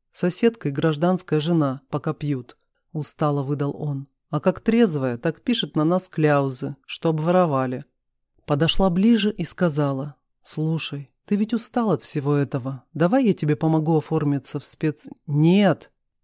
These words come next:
категорично заявил он, не желая слушать мое предложение. «Да почему?» спросила, задумываясь о том, что этот пацан характером кого-то мне напоминает. «Твой отец тебя избивает».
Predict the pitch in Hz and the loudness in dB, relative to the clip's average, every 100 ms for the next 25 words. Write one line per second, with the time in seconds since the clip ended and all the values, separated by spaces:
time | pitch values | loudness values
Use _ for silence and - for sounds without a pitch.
0 | _ 147 151 147 160 160 - 160 151 160 | _ -10 -6 0 0 0 -2 -2 0 0
1 | 147 - 170 202 208 180 151 160 170 160 | -2 -4 -2 0 2 0 0 0 0 -2
2 | - 175 180 - 160 165 160 151 160 156 | -2 -4 -4 -2 0 0 0 -2 0 0
3 | 143 156 143 139 143 _ _ _ _ _ | 0 0 0 -2 -6 _ _ _ _ _
4 | 139 131 156 - - 165 190 247 185 120 | -8 -6 -4 -4 -2 2 4 4 2 -2
5 | _ _ - - 147 156 - 214 220 214 | _ _ -16 -4 -2 -2 0 2 4 2
6 | - 147 156 165 175 156 156 - 156 - | 0 -2 0 2 2 2 0 0 -4 0
7 | 214 196 - 175 170 - 165 - 220 214 | 0 0 -2 -2 -2 -4 -6 0 0 0
8 | - 180 196 - 202 190 - 160 156 156 | 0 0 0 -2 -2 -2 0 2 2 0
9 | 160 156 160 165 170 165 143 135 - _ | 2 2 2 2 2 2 0 -2 -8 _
10 | _ _ _ _ - 147 180 185 175 - | _ _ _ _ -4 0 2 2 -2 2
11 | 214 220 - 160 143 175 - 165 139 156 | 0 0 -4 -4 0 0 0 -4 -2 -2
12 | 170 180 175 135 - | 2 2 2 0 -6